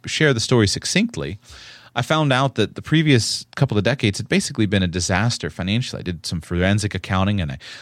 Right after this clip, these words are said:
undid various financial transactions in which this couple had been, uh, really taken advantage of, in my opinion, by, uh, unethical mortgage, uh, s-, uh, brokers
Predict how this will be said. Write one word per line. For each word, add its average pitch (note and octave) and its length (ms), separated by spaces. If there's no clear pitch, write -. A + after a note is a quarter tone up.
undid A#2+ 320
various A2+ 380
financial G#2+ 340
transactions F#2+ 760
in E2+ 80
which F2 180
this E2+ 160
couple G#2 300
had F#2 180
been, E2+ 200
uh, D#2+ 320
really C#3+ 240
taken F#2+ 320
advantage E2 480
of, F2 180
in D#2 80
my D#2+ 160
opinion, F2+ 480
by, G1+ 240
uh, - 80
unethical F#2 840
mortgage, F#2 640
uh, - 200
s-, - 120
uh, - 160
brokers G#2+ 480